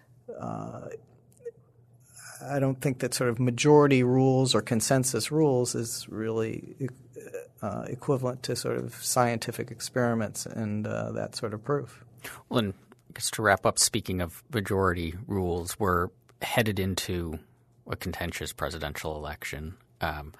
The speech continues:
Speaker 2: we've got lots of candidates saying lots of things. And so for our listeners,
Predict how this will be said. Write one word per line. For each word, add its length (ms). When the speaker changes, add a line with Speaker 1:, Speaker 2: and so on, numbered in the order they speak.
Speaker 2:
we've 80
got 200
lots 180
of 100
candidates 520
saying 380
lots 320
of 80
things. 440
And 120
so 140
for 340
our 120
listeners, 720